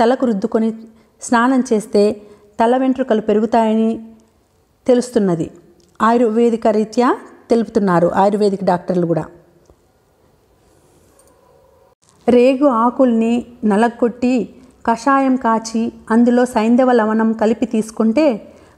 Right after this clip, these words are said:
బొంగురు గొంతు తగ్గి స్వరం బాగా వస్తుంది. దీని పండ్లు చలువ చేస్తాయి.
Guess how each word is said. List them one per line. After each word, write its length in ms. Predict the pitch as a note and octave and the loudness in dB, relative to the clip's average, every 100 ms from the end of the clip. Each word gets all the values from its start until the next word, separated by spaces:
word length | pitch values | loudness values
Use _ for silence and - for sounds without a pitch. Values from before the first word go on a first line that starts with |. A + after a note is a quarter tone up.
| G3 | -2
బొంగురు 380 | A#3 B3+ C#4+ C#4 | 0 2 2 0
గొంతు 340 | A#3+ B3+ B3 | 0 0 0
తగ్గి 440 | A3+ G3+ G3 C4+ | -2 -2 0 0
స్వరం 380 | C4+ A#3 G#3 A#3 | 0 0 0 2
బాగా 340 | G#3 G3+ G#3 A3+ | 2 0 2 0
వస్తుంది. 540 | G#3 - G3 F3+ D#3+ - - _ _ | -2 -4 -4 -2 -4 -10 -20 _ _
దీని 220 | G3+ B3+ | 2 2
పండ్లు 500 | B3+ A#3+ A#3 B3+ B3 | 2 0 2 4 2
చలువ 360 | C4 B3 A3+ B3+ B3+ | 2 2 2 2 0
చేస్తాయి. 440 | G#3 - F#3 E3+ | -4 -4 -4 -4